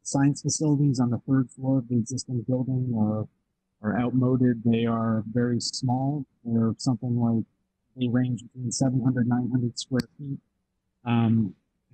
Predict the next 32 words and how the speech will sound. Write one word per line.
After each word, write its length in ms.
for 80
twenty-six 520
students, 600
that's, 440
that's 200
too 180
small, 500
and, 200
and 220
quite 220
frankly, 500
unsafe. 540
The 60
new, 480
uh, 180
science 460
rooms 400
are, 480
are 40
roughly 540
twelve 240
hundred 340
square 320
feet, 220
um, 180
in 100
the 60
new 200
building. 520
Um, 120
incorporating 680
the, 260